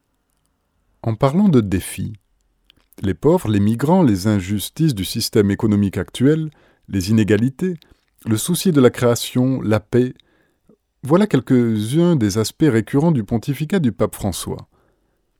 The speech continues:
Il dessine une Église qui a beaucoup à dire au monde et qui veut parvenir, comme vous l'avez dit, à une humanité plus fraternelle. On le voit notamment dans les deux encycliques Laudato Si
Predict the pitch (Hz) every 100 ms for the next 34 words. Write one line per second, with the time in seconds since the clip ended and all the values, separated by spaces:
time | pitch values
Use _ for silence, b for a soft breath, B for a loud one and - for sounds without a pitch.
0 | _ _ _ 113 104 92 107 - 175 185
1 | 147 104 107 123 175 185 160 107 107 143
2 | 190 175 147 143 110 101 95 90 90 120
3 | 113 127 95 - - 95 95 135 180 -
4 | _ - 104 98 113 147 104 80 87 131
5 | - _ _ _ _ 110 123 131 135 147
6 | 156 220 185 117 - 110 - 90 87 87
7 | 90 95 _ _ _ _ _ _ _ _
8 | _ - 117 107 101 98 104 127 143 202
9 | 175 - 110 98 101 131 101 - 110 127
10 | 180 - _ - 117 113 101 90 - 120
11 | - 185